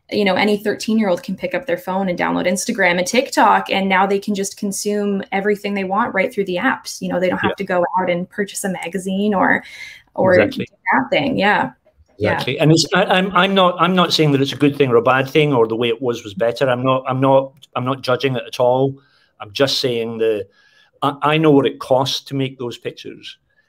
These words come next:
Speaker 2: and
Speaker 1: Mm-hmm.
Speaker 2: there was a commercial justification for that. And I just don't know how that is going to be done now because, um, there is, because there is no commercial justification. Um,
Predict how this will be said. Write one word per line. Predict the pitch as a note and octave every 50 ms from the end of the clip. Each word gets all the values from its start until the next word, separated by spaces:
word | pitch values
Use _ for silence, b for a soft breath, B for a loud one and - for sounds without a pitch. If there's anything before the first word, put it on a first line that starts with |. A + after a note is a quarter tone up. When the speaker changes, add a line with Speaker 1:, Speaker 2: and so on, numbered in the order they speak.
| _ _ _ -
Speaker 2:
and | A#2+ A#2 - -
Speaker 1:
Mm-hmm. | - - -
Speaker 2:
there | B2+
was | A#2 A#2 A2
a | B2
commercial | - - - - C3 C3+ C3+ - - C3+ B2+
justification | C3+ C3+ A#2+ A#2+ - - - - - - C3+ C#3 C3+ - D3+ C#3+
for | C#3+ C#3 B2+
that. | A#2+ A2 G2+ G2+ A2 _ _ _ _ _ _ _ _ _ -
And | A#2 A2 A2 A2 G#2 G2+ G#2 - - _ _ _ _ _ _ _ -
I | A#2 A#2+
just | A#2 B2 A#2 - -
don't | A2+ A2 G#2+ G#2+
know | G#2+ G#2+ G2+ G2
how | - - - - - - A2 G#2+ G#2+ G#2
that | G#2+ G#2+ G#2 G#2 - -
is | G#2+ G#2 G2 F#2+ F#2+ - -
going | - - G#2 G2+ G2+ G2
to | G2+ -
be | G2+ G#2+ G2+
done | F#2+ A#2 B2 D3 F3
now | E3 B2 G#2 F#2
because, | F2+ F2 F#2 F#2+ F#2 - A2 G2 F#2 G2
um, | G#2+ G2+ G2+ G2+ G2 F#2+ F#2+ F#2+ F#2 F#2 G2 - _ _ _ _ _ _
there | - B2+ G#2+ G#2
is, | A2+ A#2+ C3 - A#2+ B2+ B2 - B2+ C3 -
because | - A2 A#2+ A2
there | A#2 A#2
is | C3+ E3+ E3
no | D3+ A2+
commercial | G#2 - - - G#2 G2+ - -
justification. | - G#2 - - - - - - G#2 G2 - - G#2 - _ _ -
Um, | A2+ G#2 G2+ G2 G2 G2 F#2+ F2+ F2+ F#2